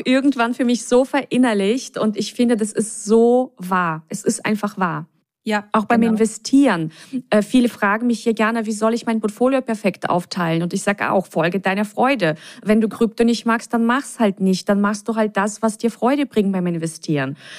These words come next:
Speaker 1: Sind es Businesses, sind's Qualitätsaktien, sind es schöne Immobilien? Ist es Gold? Also folge auch beim Investieren bitte deiner Freude. <laughs>
Speaker 2: Ja. Und einer meiner Sätze, und das ist vielleicht auch abschließend ganz gut, ich habe immer mal, ich habe gesagt, reich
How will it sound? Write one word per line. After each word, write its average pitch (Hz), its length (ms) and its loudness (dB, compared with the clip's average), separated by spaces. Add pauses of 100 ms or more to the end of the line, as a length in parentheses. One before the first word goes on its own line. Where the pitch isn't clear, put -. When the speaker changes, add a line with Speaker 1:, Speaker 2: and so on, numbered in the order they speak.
Speaker 1:
Sind 220 280 2
es 220 320 -2
Businesses, 247 580 2
sind's 214 240 0
Qualitätsaktien, 226 880 -2
sind 214 220 2
es 226 140 -2
schöne 240 300 2
Immobilien? 226 720 2 (520)
Ist 214 220 0
es 214 180 -2
Gold? 208 540 2
Also 202 300 -2 (100)
folge 233 500 0
auch 214 160 0
beim 226 180 2
Investieren 208 580 2
bitte 214 240 2
deiner 175 260 -2
Freude. 202 560 -2 (180)
<laughs> - 220 0 (1300)
Speaker 2:
Ja. 208 320 -2 (520)
Und 220 260 -2
einer 240 300 2
meiner 226 260 0
Sätze, 226 360 -6
und 220 100 -2
das 202 100 -4
ist 208 160 -4
vielleicht 208 340 -4
auch 214 100 -10
abschließend 220 600 -6
ganz 220 260 -6
gut, 220 220 -4
ich - 120 -6
habe 202 140 -4
immer 226 200 2
mal, 220 200 2
ich - 180 -8
habe 208 160 -2
gesagt, 208 440 -6
reich 208 640 -4